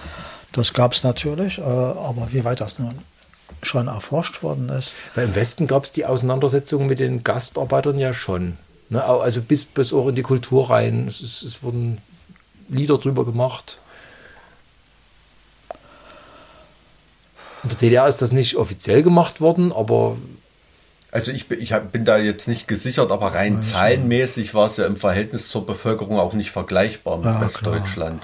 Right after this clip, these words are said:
Speaker 1: Klar.
Speaker 2: Wie war,
Speaker 3: Alter.
Speaker 2: wie war, wie war das ungefähr?
Speaker 3: Das weiß ich nicht, aber jetzt rein von meinem, meinem Gefühl her bin ich, bin ich mir sehr, sehr sicher, dass, dass allein die schiere Zahl in Westdeutschland viel, viel größer war.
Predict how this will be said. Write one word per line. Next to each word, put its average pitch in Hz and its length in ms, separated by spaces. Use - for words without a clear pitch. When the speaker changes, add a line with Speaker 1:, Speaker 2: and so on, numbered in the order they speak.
Speaker 1:
Klar. 110 200
Speaker 2:
Wie 104 60
war, 107 120
Speaker 3:
Alter. 135 80
Speaker 2:
wie 117 60
war, 107 260
wie 110 140
war 104 100
das 123 120
ungefähr? 143 340
Speaker 3:
Das 127 200
weiß 151 240
ich 101 100
nicht, 107 180
aber 113 260
jetzt 117 260
rein 135 180
von 131 180
meinem, 113 560
meinem 107 280
Gefühl 131 360
her 123 180
bin 113 240
ich, 101 240
bin 107 120
ich 98 160
mir 104 380
sehr, 107 280
sehr 98 200
sicher, 107 420
dass, 95 380
dass - 260
allein 92 360
die 92 120
schiere 98 360
Zahl 101 340
in 92 140
Westdeutschland 95 680
viel, 95 180
viel 90 180
größer 95 480
war. 82 260